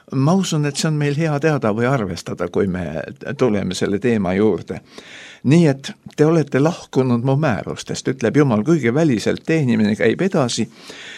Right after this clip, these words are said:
Ja ka see kuueteistkümnes jutlus tegelikult käsitleb teemat, kuidas õieti teenida Jumalat,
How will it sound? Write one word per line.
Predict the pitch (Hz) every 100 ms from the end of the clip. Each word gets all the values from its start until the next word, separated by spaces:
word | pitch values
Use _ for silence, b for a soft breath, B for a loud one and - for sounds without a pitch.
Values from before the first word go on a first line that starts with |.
| B B -
Ja | 131 123 127 120 113
ka | 107
see | - - 117
kuueteistkümnes | 113 - 147 135 175 - - 127 117 110
jutlus | 139 180 - 104 101
tegelikult | - 165 147 107 113 - 113
käsitleb | - 165 - 110 113 101 -
teemat, | 165 165 120 -
kuidas | - 180 185 131 110 -
õieti | 185 127 107 101 92
teenida | 175 151 110 98 92
Jumalat, | 110 202 202 135 117 - -